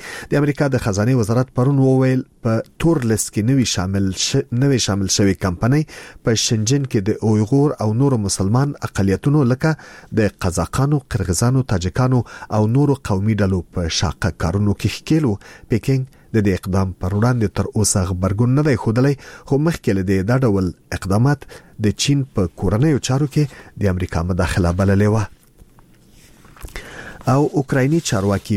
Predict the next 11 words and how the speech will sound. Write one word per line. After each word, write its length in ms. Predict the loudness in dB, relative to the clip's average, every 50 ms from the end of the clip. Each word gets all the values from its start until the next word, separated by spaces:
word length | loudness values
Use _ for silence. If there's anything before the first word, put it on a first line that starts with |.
| -2 -2
په 120 | -2 -2 0 2
تور 160 | 0 2 0 0
سمندرګي 600 | -2 -2 -2 -2 -2 -2 0 0 0 0 0 -2 -2 0
کې 160 | -2 -2 0
د 100 | -2 -4 -2
څو 100 | 0 0 2
هیوادونو 480 | 2 2 2 2 0 2 0 2 2 2 0 0 -2
د 40 | -2 0 0
ګډو 180 | 0 0 0 0 -2 -2
پوځي 300 | -2 -2 -2 0 0 0 0 0 -2
تمرینونو 480 | -4 -2 -2 0 0 2 2 2 2